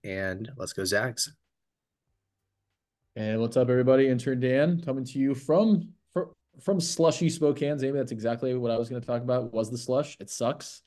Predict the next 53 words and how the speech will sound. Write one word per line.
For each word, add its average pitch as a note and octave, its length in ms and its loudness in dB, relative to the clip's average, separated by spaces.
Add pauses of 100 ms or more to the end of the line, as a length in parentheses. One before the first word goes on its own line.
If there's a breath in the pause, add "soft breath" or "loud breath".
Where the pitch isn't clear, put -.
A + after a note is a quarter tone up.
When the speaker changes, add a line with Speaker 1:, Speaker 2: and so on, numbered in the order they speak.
(220)
Speaker 2:
The B2 80 -12
puddles B2+ 400 2
are C3+ 60 0
bad. C3+ 560 2 (260)
Walking A2 340 -2
the G#2 80 -2
dog A#2+ 320 4
is B2 80 0
bad. A#2+ 640 -2 (240)
There's - 120 -16
still A#2+ 180 0
some A#2+ 180 -4
parts A#2+ 220 0
of A#2 80 -6
ice A#2 440 0
that G#2+ 300 -4 (440)
I A#2 180 2
almost D#3 360 4
slipped D#3 200 4
today, C#3 240 4
Cooper, C3+ 460 -2
but A2 120 0
I G#2+ 60 -2
didn't C3+ 380 -2
also B2 460 -4
sit B2+ 180 -6
on B2 80 0
my A#2+ 100 2
own A#2 100 0
two A#2 160 -6
feet. B2 280 -6
So G#2+ 220 -6
shout A2+ 180 -2
out A2+ 100 0
to - 80 -10
me B2 120 -2
for A#2+ 120 -4
that. E3+ 360 2 (480)
Uh, B2 420 4
I B2 120 -4
think F3 300 -4
the G#3 80 2
boys G3 280 4
got G3 200 0
their G#3+ 80 -4
swagger A#3+ 340 -2
back C3+ 260 0
this B2 200 -8
weekend. A2 320 -10
So B2 180 0
excited E3 360 0
to E3 60 0
see, F3 520 -2